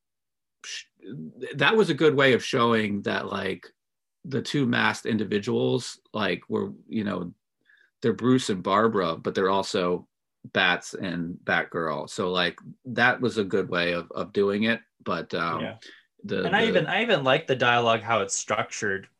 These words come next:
Speaker 2: Like, it's really well. I like how it sort of punctuates itself with Batman saying, "I wish, I was hoping he was more like you." That
Speaker 1: Mm-hmm.
Speaker 2: really drives home the point well. Um,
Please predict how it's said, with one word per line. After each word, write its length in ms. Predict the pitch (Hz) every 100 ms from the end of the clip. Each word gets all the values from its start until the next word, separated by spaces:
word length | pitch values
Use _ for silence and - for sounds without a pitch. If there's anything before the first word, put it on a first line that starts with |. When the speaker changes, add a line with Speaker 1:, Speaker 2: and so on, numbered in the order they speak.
| _
Speaker 2:
Like, 200 | 131 113
it's 160 | 120 117
really 220 | 117 110
well. 280 | 104 107 110
I 60 | 107
like 240 | 113 -
how 160 | 131 107
it 80 | -
sort 200 | 117 101
of 100 | -
punctuates 640 | 107 107 127 107 101 104
itself 580 | 92 - 110 101 - 110
with 140 | -
Batman 380 | 101 95 101 98
saying, 300 | - 98 95
"I 60 |
wish, 360 | 95 101 - -
I 100 | 113
was 160 | 107 107
hoping 320 | 110 101 101
he 120 | 98
was 140 | 98 95
more 200 | 101 95
like 260 | 92 87
you." 300 | 101 101 113 - _ _ 139
That 240 | 117 151
Speaker 1:
Mm-hmm. 80 | 170
Speaker 2:
really 260 | 160 123 120 -
drives 400 | 120 113 107 -
home 180 | 110 98
the 100 | 95
point 380 | - 113 104
well. 380 | 98 87 76 - _ _ _ _ _ _ _
Um, 500 | 123 104 95 90 92